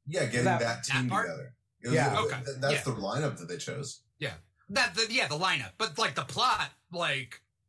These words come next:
Speaker 3: of, of Ronin,
Speaker 1: Right.
Speaker 3: you know? And, and,
Speaker 1: I guess the
Speaker 3: and
Speaker 1: villain of Annihilation was Annihilus.
Speaker 2: But
Speaker 3: Yeah.
Speaker 2: I mean, like, I would say probably Civil War is possibly the closest adaptation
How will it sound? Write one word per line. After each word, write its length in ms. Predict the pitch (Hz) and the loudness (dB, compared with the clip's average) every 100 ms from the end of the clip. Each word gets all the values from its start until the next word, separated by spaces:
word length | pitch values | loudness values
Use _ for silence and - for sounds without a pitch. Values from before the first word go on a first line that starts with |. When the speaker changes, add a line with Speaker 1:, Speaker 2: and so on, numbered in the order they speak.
| _ _ _ _ _ | _ _ _ _ _
Speaker 3:
of, 160 | 160 151 | -6 -4
of 280 | 151 139 117 | -2 -4 -2
Ronin, 540 | 180 233 151 131 160 - _ _ _ _ _ - | -2 0 -2 -4 -8 -16 _ _ _ _ _ -12
Speaker 1:
Right. 260 | 208 202 151 | -4 -2 0
Speaker 3:
you 120 | 143 | 0
know? 260 | 135 180 - _ _ _ 139 | 0 -2 -10 _ _ _ -4
And, 160 | 151 147 | -2 0
and, 140 | 151 | 2
Speaker 1:
I 20 | |
guess 140 | 131 123 | 2 2
the 60 | 135 | 0
Speaker 3:
and 100 | 127 | 0
Speaker 1:
villain 360 | 117 113 110 | 0 0 -2
of 80 | 98 | -4
Annihilation 600 | 101 101 98 98 101 110 98 | -4 -4 -4 -4 -4 -6 -6
was 160 | 85 | -6
Annihilus. 640 | 90 90 95 113 131 - - _ _ _ _ _ _ _ _ - - | -6 -4 -4 -4 -4 -8 -14 _ _ _ _ _ _ _ _ -16 -4
Speaker 2:
But 80 | 339 | 2
Speaker 3:
Yeah. 100 | 302 | 4
Speaker 2:
I 20 | |
mean, 240 | 294 269 | 2 0
like, 440 | 240 240 190 - - _ _ _ _ _ _ _ _ _ _ _ - - | 2 2 2 -10 -20 _ _ _ _ _ _ _ _ _ _ _ -12 -2
I 160 | 233 | 2
would 180 | 320 160 | 2 2
say 240 | 202 185 147 | 4 2 2
probably 420 | 196 208 202 139 - | 2 4 2 0 -6
Civil 520 | - - 196 226 185 | -4 0 2 2 4
War 320 | 139 165 160 139 | 4 4 4 4
is 200 | 120 107 _ | 2 -2 _
possibly 560 | 147 156 139 151 139 131 | 0 2 2 2 2 2
the 240 | 123 135 110 - _ - | 2 0 -2 -12 _ -10
closest 500 | - 147 143 147 131 | 0 2 2 0 -2
adaptation 840 | 143 139 135 - 120 110 110 98 | 0 0 0 0 0 0 -2 -2